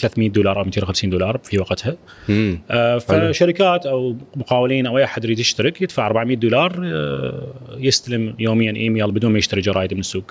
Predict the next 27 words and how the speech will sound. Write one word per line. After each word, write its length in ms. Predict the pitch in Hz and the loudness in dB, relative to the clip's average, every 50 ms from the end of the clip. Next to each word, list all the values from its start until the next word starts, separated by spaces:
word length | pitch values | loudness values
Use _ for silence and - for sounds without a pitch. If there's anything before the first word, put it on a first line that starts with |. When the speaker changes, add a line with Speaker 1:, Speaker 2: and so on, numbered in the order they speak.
| - - | -16 -14
Speaker 1:
فكرة 260 | - - - - 113 110 113 - - - - - - - | -10 -4 -2 -2 -2 -2 -4 -8 -16 -16 -16 -8 -4 -2
بسيطة 280 | 117 - 123 107 110 | 0 0 2 2 2
جدًا 260 | 98 98 101 - - 98 | 2 0 0 -2 -4 -6
يعني. 220 | 95 92 95 104 131 | -6 -6 -8 -10 -12
Speaker 2:
حلو، 260 | - - 107 104 104 95 - - - - - - | -6 -2 0 0 0 0 -4 -8 -14 -14 -8 -4
حلو. 160 | - 95 92 95 - - - - - - _ - - | -2 -2 -2 -2 -6 -12 -20 -20 -20 -20 _ -6 -4
Speaker 1:
أي، 80 | 117 | -2
Speaker 2:
فهمت. 240 | 117 107 95 - - - | 0 -2 -2 -4 -8 -6
Speaker 1:
آم، 640 | 107 113 117 120 117 120 120 120 117 117 117 117 117 | -2 0 2 2 4 4 4 4 4 2 2 -2 -2
ومو 320 | - 117 131 156 180 185 | 0 4 4 6 6 4
مكلفة 340 | 180 180 - 151 135 - 113 | 2 2 2 2 2 2 2
يعني 340 | 104 101 107 113 110 110 110 | 0 0 0 -2 -2 -2 -4
الأسيتس، 460 | 104 107 123 131 - 147 - - - | -4 -2 -2 0 0 -2 -2 -4 -4
يعني 260 | 139 117 113 117 117 | -2 0 0 0 0
المصاريف، 460 | 110 117 123 - 131 127 131 151 151 | 0 -2 0 0 2 2 2 2 2
الأوبريشن 440 | 131 127 120 143 139 147 143 - 127 | 2 2 4 4 4 4 4 2 2
cost 260 | 113 143 135 - - | 2 2 2 2 2
مالتك 380 | 127 123 120 - 120 107 - 120 | 0 -2 0 0 -2 -4 0 2
هو 140 | 117 110 104 | 2 2 2
فقط 300 | 95 - - 107 - 110 | 0 -2 -4 -4 -4 -2
موظف 480 | 104 107 110 101 101 98 - - - | -2 -2 -2 -2 -2 -4 -4 -4 -4
وزايد 400 | 98 92 92 - - 104 98 107 | -4 -2 0 0 2 2 2 4
Speaker 2:
أي. 60 | 113 | 2
Speaker 1:
تشتري 300 | 110 101 98 - - 101 | 2 2 0 0 -2 -2
جرايد 340 | 95 - 98 95 95 90 87 | 0 0 2 2 0 -2 -4
يوميًا 340 | 92 92 92 95 95 90 85 | -6 -6 -4 -4 -4 -6 -6
يعني. 240 | 87 90 90 95 | -8 -10 -12 -12